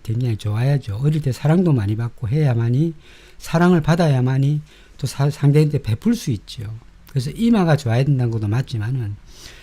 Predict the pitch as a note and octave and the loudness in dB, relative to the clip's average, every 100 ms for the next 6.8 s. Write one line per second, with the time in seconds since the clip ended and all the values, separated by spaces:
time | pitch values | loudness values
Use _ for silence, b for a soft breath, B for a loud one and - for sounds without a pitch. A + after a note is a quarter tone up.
0 | B - G#3+ A#3+ G#3+ G3+ C3 D#3 E3+ D3+ | B -4 -2 2 2 4 2 4 4 2
1 | D3+ D#3 E3+ D#3+ D3+ - A3 A#3+ G3+ C3+ | 0 0 0 2 2 2 2 4 2 2
2 | C3 A#2 A2+ A2 - G2 A#2+ C3+ G#2+ F#2 | 0 0 -2 -4 -6 -4 0 0 -2 -4
3 | b b b b b - A#2+ B2 - A#3 | b b b b b 0 2 4 2 4
4 | F#3 A#2 G#2+ G2 G2 F#2+ - - - - | 4 2 -4 -8 -10 -12 -14 -20 -20 -20
5 | - - b b - D3+ G#3 A3 F#3+ D#3+ | -20 -20 b b 0 4 6 6 6 4
6 | D3+ - E3 F#3 F3 B2+ C#3+ | 2 0 2 2 4 4 2